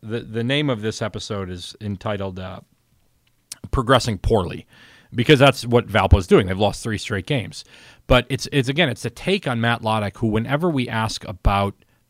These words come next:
Fazekas and now Golder, it's, "They're progressing nicely." And he got a lot of criticism on social media yesterday when I tweeted out that, that Matt Lottich says these two players are progressing nicely. Look, Ryan Fazekas has been day-to-day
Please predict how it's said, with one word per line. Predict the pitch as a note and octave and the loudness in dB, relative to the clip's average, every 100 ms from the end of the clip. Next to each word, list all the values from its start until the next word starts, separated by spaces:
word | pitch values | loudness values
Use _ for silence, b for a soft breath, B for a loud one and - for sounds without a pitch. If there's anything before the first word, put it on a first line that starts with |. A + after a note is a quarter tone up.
| - | -8
Fazekas | G#2 F2 B2+ C#3+ G2+ G2+ - | -8 0 0 0 -4 -6 -4
and | A#2 | 0
now | A2 B2+ | 2 2
Golder, | A2 F2 C#3+ G#2 F#2 F#2 b b | 0 4 4 4 -2 -8 b b
it's, | - A2+ - | -4 -4 -4
"They're | A2+ A2+ A#2 | 2 4 6
progressing | A2 G2+ G#2 - G2 | 4 4 0 0 -2
nicely." | F#2 F#2+ - G2+ F#2 b b b - | -2 -4 -8 -12 -16 b b b -4
And | B2+ | 0
he | B2+ D#3+ | 2 2
got | D#3 G#3+ | 4 4
a | A3+ | 4
lot | D#3 D#3+ | 2 0
of | C3+ | -4
criticism | - - D#3 - A2+ G2+ G2+ G2 _ _ A#2 | -4 -2 0 -2 -2 -2 -2 -6 _ _ -4
on | G#2+ G#2 | -2 -2
social | - B2 A#2+ | 0 0 0
media | A2+ C3 A#2 | 0 0 0
yesterday | G2 G2 - G#2+ G2 | -2 -4 -4 -4 -4
when | F#2+ G2+ | -4 -2
I | A2 | -2
tweeted | G#2+ - A#2+ A2 | -2 -2 -2 0
out | G2+ G2 - | 0 0 -2
that, | G2+ - _ _ _ - | -8 -8 _ _ _ -6
that | G2 F#2 _ | -6 -6 _
Matt | G2 G2+ F#2+ | -2 0 0
Lottich | G#2+ G2 F#2 | 0 0 -2
says | - G2+ F#2+ - - | -4 -4 -4 -12 -10
these | G#2 - | -10 -4
two | A2+ | -6
players | - G2 F#2+ F2+ | -4 -6 -4 -4
are | G2 | -6
progressing | - F#2+ F#2+ G#2+ G#2 | -6 -6 -6 -6 -4
nicely. | E3+ - G2 - B B B B B B B - | -2 -2 -8 -14 B B B B B B B -8
Look, | - B2+ - | 0 0 2
Ryan | B2+ D3 | 4 4
Fazekas | C#3 C3 B2 A#2+ | 2 0 0 -2
has | F#2+ | -4
been | G2+ F#2 | -4 -2
day-to-day | - G#2+ G#2+ F2 F#2+ F2+ F2 | 0 2 2 0 0 0 -2